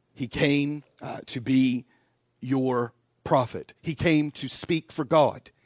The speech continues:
He is God. He came to be your priest. He came to be your mediator.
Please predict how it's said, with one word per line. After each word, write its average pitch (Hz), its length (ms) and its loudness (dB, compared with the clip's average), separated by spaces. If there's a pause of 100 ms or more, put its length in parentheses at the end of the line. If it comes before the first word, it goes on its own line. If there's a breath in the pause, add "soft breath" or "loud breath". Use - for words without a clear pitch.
(100)
He 151 180 4
is 185 220 10 (340)
God. - 380 -4 (840 soft breath)
He 147 120 -4
came 160 240 6
to 147 80 -4
be 151 100 -2
your 151 200 6
priest. - 340 0
He 135 80 -2
came 151 220 0
to 143 80 -4
be 147 100 0
your 170 160 4
mediator. 156 720 4